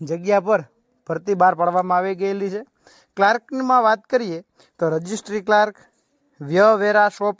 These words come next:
ઇન્સ્પેક્ટર કમ ક્લાર્ક, સ્ટોર કીપર કમ ક્લાર્ક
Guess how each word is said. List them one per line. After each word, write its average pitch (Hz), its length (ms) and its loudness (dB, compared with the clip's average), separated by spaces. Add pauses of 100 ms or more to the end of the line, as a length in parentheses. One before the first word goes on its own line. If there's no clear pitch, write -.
ઇન્સ્પેક્ટર 190 560 -6
કમ 208 240 -2
ક્લાર્ક, 208 320 2 (520)
સ્ટોર 226 400 0 (260)
કીપર 214 380 0
કમ 208 280 0
ક્લાર્ક 208 340 0